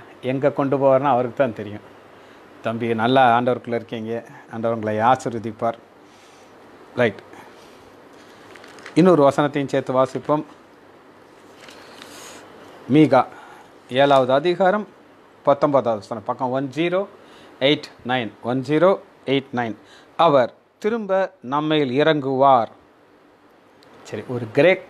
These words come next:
ஒரு கிரேக்க வார்த்தையை நான் சொல்றேன், எழுதிக்கோங்க. எல் நாஷ், மன்னிக்கிற தேவன். பதினெட்டாவது வசனத்துல பாருங்க, நான் வாசிக்கிறேன். தமது சுதந்திரத்தின்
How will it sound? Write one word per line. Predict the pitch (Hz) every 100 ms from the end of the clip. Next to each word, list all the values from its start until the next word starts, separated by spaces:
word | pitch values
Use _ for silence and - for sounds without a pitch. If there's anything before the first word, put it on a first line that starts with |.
| -
ஒரு | 120 113 107 107 - _ _ _ _ - - - - - - - - - - - 110 - 113
கிரேக்க | 139 196 214 165
வார்த்தையை | 139 143 131 120
நான் | 113 110
சொல்றேன், | 131 127 113
எழுதிக்கோங்க. | 117 117 101 98 123 - - - - - - - - - - - - - - - -
எல் | 180 196
நாஷ், | 175 165 127 - - - - - - _ _ _ _ _ _ - - - - - - - - - 117
மன்னிக்கிற | 147 170 165 147 135
தேவன். | 117 127 113 - _ -
பதினெட்டாவது | 135 139 127 113 113
வசனத்துல | 107
பாருங்க, | 107 104 104
நான் | 107
வாசிக்கிறேன். | 113 117 113 113 156 - - - - - - - - - - - - - - - -
தமது | - 175 196 143 139 - _ _ _ _ _ _ -
சுதந்திரத்தின் | - 156 214 208 208 202 240 226